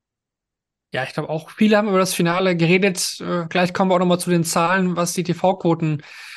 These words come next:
angeht und den ganzen Hype, den wollen wir nochmal so ein bisschen, bisschen einordnen, jetzt so mit zwei Tagen Abstand. Aber vielleicht auch generell nochmal die Frage, was bleibt dir von der gesamten W M so, so hängen? Wir hatten die Diskussion hier mit Lutz ein paar Tage vor dem Endspiel,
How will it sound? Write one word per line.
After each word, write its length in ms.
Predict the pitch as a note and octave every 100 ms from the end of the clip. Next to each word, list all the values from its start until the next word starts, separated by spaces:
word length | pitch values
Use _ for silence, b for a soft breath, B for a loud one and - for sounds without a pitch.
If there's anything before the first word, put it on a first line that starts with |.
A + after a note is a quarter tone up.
| B
angeht 460 | - E3+ F3 F3+ F3+
und 100 | E3+
den 80 | E3+
ganzen 340 | E3 F3 E3+
Hype, 320 | E3 F3 F#3+
den 140 | - E3
wollen 100 | E3+
wir 40 |
nochmal 220 | F3 E3+
so 80 | E3
ein 60 | D#3+
bisschen, 520 | F3+ - F3 E3+ E3 B B B -
bisschen 240 | F3 F#3+
einordnen, 840 | - E3+ G#3+ G#3+ G3+ G#3+ G#3+ G3+ F#3+
jetzt 140 | F3+
so 80 | F#3
mit 160 | F3+
zwei 220 | F3+ F3+ F3+
Tagen 460 | F#3+ F3+ F3 E3+ F3
Abstand. 800 | F3+ F3+ - G3 F#3+ G#3 - - B B B -
Aber 340 | F3+ F3 F3
vielleicht 200 | E3+ F3+
auch 40 |
generell 340 | F3+ F3+ F3 F#3
nochmal 180 | G3 F#3
die 40 |
Frage, 380 | F3+ F#3+ G3 F#3
was 160 | F#3+
bleibt 300 | - G3 G3+
dir 120 | G#3 F#3
von 140 | G3+
der 100 | F#3+
gesamten 600 | F3+ E3 G3 A#3 A3 F#3
W 60 | G3
M 280 | F#3+ G#3
so, 320 | G3 G3+ G3 F#3
so 140 | F#3+
hängen? 400 | F3 G3 E3 C#3 B B B
Wir 100 | -
hatten 160 | G3+ G#3
die 60 |
Diskussion 520 | G3+ G3+ G#3+ F#3 G#3 G3
hier 160 | G3
mit 160 | G3 F#3
Lutz 520 | F3+ A#3 - - -
ein 240 | G3+ F#3 _
paar 180 | - F#3+
Tage 260 | - G3 F3+
vor 220 | G3 G#3+
dem 100 | G#3+
Endspiel, 720 | F#3+ G#3 - - G3+ G#3 G#3+